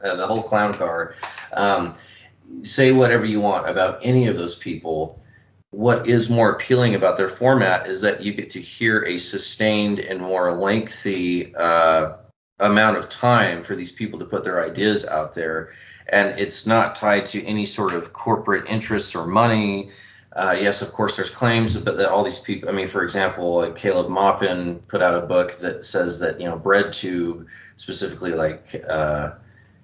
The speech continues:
ContraPoints and, and Vosh and other people like that are actually, you know, th-, they, they might as well be U S assets because they are maintaining an anti-Marxist left wing, if you will.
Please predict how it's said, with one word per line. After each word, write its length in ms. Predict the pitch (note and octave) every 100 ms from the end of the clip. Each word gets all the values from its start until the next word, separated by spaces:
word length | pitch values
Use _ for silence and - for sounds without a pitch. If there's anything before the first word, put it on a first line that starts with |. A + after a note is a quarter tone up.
| _ -
ContraPoints 680 | G2+ - F#2+ F#2 F2+ F2 E2+
and, 420 | E2 D#2+ D#2 -
and 160 | E2+ E2+
Vosh 380 | F2 E2 D#2+
and 100 | F#2
other 140 | E2+ D#2+
people 300 | F2+ D#2+ D2+
like 160 | E2
that 240 | F2 E2 E2
are 140 | E2+
actually, 600 | E2+ - F2 E2 D#2+ D#2+ - -
you 100 | F#2
know, 160 | E2 D#2+
th-, 240 | F2 -
they, 220 | G2 F2+
they 120 | F#2+ F#2
might 280 | F#2 F#2+
as 120 | F2 F#2
well 560 | F2+ F2+ F2 E2+ D#2
be 500 | - D#2+ D#2+ D#2 - - _ _ _ -
U 340 | F2+ G2 F#2
S 180 | F2 - -
assets 560 | E2+ F2 - - -
because 720 | - E2+ - F#2 F2 E2+ - -
they 420 | - F2 E2+ E2 -
are 600 | E2 D#2 D#2 D#2 D#2 - -
maintaining 960 | F2+ F2 E2 G#2 F#2+ F2 E2+ E2+ E2+ - _ -
an 180 | F2 E2+
anti-Marxist 1400 | F2+ F#2 F#2 F2+ E2+ F2 F2 - F2+ D#2+ D#2 - - - _ _ F2
left 400 | F2+ F#2 - D#2
wing, 520 | F2 E2 D2+ D2+ D#2
if 180 | D#2 D#2+
you 120 | D#2+
will. 460 | D2+ C#2+ C#2+ D2+